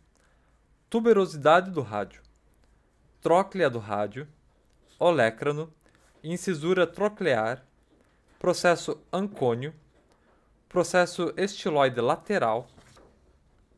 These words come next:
Rádio e una, vista caudal. Rádio, una,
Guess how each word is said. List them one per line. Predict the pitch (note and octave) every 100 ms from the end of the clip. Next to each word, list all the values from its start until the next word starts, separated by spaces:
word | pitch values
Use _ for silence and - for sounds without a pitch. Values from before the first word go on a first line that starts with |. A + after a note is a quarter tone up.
| _ _ _ _ _ _ _ _ -
Rádio | - F#3 G3+ G#3+
e | E3+
una, | D#3 E3+ E3+
vista | D3+ D3+ C#3
caudal. | - F3+ F#3+ C#3+ A2 - - _ _ _ _ _ _ _ _ _ _ -
Rádio, | - C3+ A#2 A2+ D#3 - _ _ _ _ _ _ _ -
una, | C#3+ C#3+ D3+